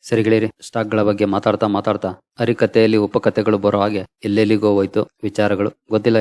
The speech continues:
ಎಷ್ಟು ಜನರಿಗೆ ಇಷ್ಟ ಆಗಿದೆ ಅಂತ, ಹಾಗೆ ಎಷ್ಟು ಜನ ಕೊನೆವರೆಗೂ ನೋಡಿದ್ದೀರಿ ಅಂತ. ಕೊನೆವರೆಗೂ ನೋಡಿರೋರು ಒಂದು ಫೀಡ್‌ಬ್ಯಾಕ್ ಎಸ್ ಅಂತ ಕಾಮೆಂಟ್ ಸೆಕ್ಷನ್ ಅಲ್ಲಿ ಟೈಪ್ ಮಾಡಿ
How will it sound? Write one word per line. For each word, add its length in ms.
ಎಷ್ಟು 200
ಜನರಿಗೆ 320
ಇಷ್ಟ 220
ಆಗಿದೆ 320
ಅಂತ, 140
ಹಾಗೆ 200
ಎಷ್ಟು 220
ಜನ 120
ಕೊನೆವರೆಗೂ 540
ನೋಡಿದ್ದೀರಿ 400
ಅಂತ. 120
ಕೊನೆವರೆಗೂ 460
ನೋಡಿರೋರು 340
ಒಂದು 200
ಫೀಡ್‌ಬ್ಯಾಕ್ 420
ಎಸ್ 200
ಅಂತ 140
ಕಾಮೆಂಟ್ 300
ಸೆಕ್ಷನ್ 280
ಅಲ್ಲಿ 120
ಟೈಪ್ 260
ಮಾಡಿ 140